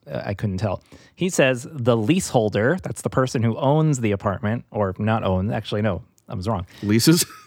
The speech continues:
Speaker 1: It's the person who leases the apartment,
Speaker 2: Right.
Speaker 1: uh, typically, "left their cigars in the drawer."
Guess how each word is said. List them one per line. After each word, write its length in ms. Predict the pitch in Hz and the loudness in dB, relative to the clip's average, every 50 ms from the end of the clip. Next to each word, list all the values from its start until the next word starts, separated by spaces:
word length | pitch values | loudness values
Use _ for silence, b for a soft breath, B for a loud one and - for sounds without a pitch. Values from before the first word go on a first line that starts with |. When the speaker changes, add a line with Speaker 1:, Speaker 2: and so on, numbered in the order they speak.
| - - - | -6 -6 -4
Speaker 1:
It's 120 | - 131 - | -4 -2 0
the 80 | 147 | 2
person 280 | 123 160 156 147 - 135 | 4 4 4 4 2 0
who 100 | 135 135 | 2 2
leases 600 | 117 151 - - 175 190 180 170 143 135 123 117 | 4 4 4 4 4 4 2 2 2 2 2 2
the 140 | 120 120 113 | 2 2 2
apartment, 600 | 107 - - 110 104 98 - 110 113 110 110 - | 2 2 0 0 0 0 0 0 0 0 0 0
Speaker 2:
Right. 240 | 107 101 95 90 - - | 0 0 0 0 -2 -2
Speaker 1:
uh, 180 | - 107 101 98 | -2 0 0 0
typically, 680 | 92 - 170 - - 120 - - 104 92 95 123 131 B B B B B B B B B _ | 0 0 0 2 0 0 0 0 0 0 0 -2 -4 B B B B B B B B B _
"left 340 | - 117 131 165 - - - | 0 2 2 2 2 0 0
their 160 | 151 139 147 143 | 2 2 2 0
cigars 680 | - - 143 117 104 123 120 127 139 151 156 143 135 | 0 -2 -2 0 2 4 4 4 2 0 -2 -2 0
in 140 | 139 123 123 | 0 2 2
the 80 | 113 | 0
drawer." 560 | 104 98 107 117 120 110 98 95 104 110 117 | 0 0 0 2 2 2 2 0 -2 -4 -8